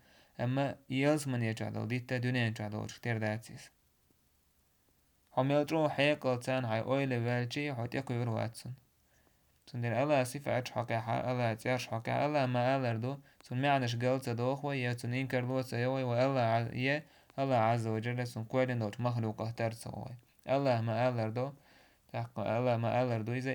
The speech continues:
إثبات يوي. تاق تحريف سيوي تيجا.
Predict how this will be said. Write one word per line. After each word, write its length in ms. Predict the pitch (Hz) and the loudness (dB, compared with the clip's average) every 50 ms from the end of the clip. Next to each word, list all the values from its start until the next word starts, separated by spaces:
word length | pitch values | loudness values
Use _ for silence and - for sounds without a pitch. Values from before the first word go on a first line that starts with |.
| - 135 | -2 -4
إثبات 420 | 135 135 - 127 127 120 117 117 127 | -4 -4 0 2 2 2 2 2 -2
يوي. 320 | 123 127 135 139 139 143 - _ _ _ _ _ _ _ _ _ _ _ _ _ _ _ - - - - | -2 -2 -2 -4 -4 -8 -12 _ _ _ _ _ _ _ _ _ _ _ _ _ _ _ -20 -12 -6 -2
تاق 280 | 120 113 110 - 117 | -2 -2 -2 -2 -2
تحريف 460 | 117 131 135 123 123 123 127 131 127 | 2 4 4 4 4 2 0 0 -2
سيوي 420 | 127 - 117 113 117 120 127 127 123 | -2 -4 -4 -2 0 0 0 -2 -2
تيجا. 420 | 120 120 117 117 117 117 123 120 | -2 -4 -2 -2 0 -2 -2 -4